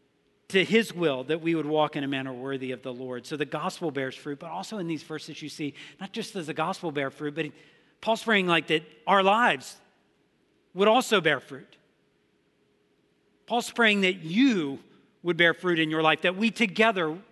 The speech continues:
would bear fruit as a church, that part of our coming together would be, yes, to encourage each other, yes, to praise God, but also that it would make a difference, that it would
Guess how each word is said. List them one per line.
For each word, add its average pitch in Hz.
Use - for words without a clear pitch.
would 180
bear 175
fruit 170
as 143
a 139
church, 175
that 147
part 185
of 170
our 165
coming 170
together 156
would 147
be, 139
yes, 196
to 190
encourage 156
each 143
other, 147
yes, 175
to 165
praise -
God, 156
but 151
also 180
that 156
it 175
would 156
make 147
a 175
difference, 156
that 151
it 143
would 139